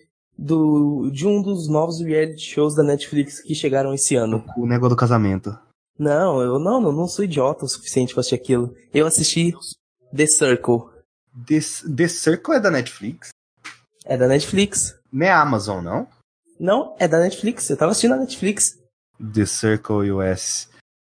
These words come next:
Speaker 2: Né, ah, nessa competição online, os participantes usam diferentes estratégias para flertar, criar alianças e até perfis falsos em busca do prêmio de cem mil dólares.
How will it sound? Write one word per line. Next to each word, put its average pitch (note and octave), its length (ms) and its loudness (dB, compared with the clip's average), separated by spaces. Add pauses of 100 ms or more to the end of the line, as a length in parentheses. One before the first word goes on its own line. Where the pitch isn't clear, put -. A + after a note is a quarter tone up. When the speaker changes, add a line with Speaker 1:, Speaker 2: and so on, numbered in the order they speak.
Speaker 2:
Né, C3+ 140 0
ah, F3+ 520 4
nessa B2+ 200 -2
competição C#3 380 -2
online, E3+ 200 2
os F3+ 60 -6
participantes D#3+ 480 0
usam D#3 160 -2
diferentes D3+ 340 -4
estratégias C#3+ 380 0
para C#3 140 0
flertar, E3+ 640 0
criar E3 260 2
alianças D3+ 500 2
e E3 40 2
até F3+ 200 0
perfis A3 540 -2
falsos G#3 380 0
em E3+ 100 0
busca E3 260 -6
do F3+ 120 2
prêmio E3+ 320 2
de E3 80 -8
cem F3 200 2
mil E3+ 160 4
dólares. C#3 340 2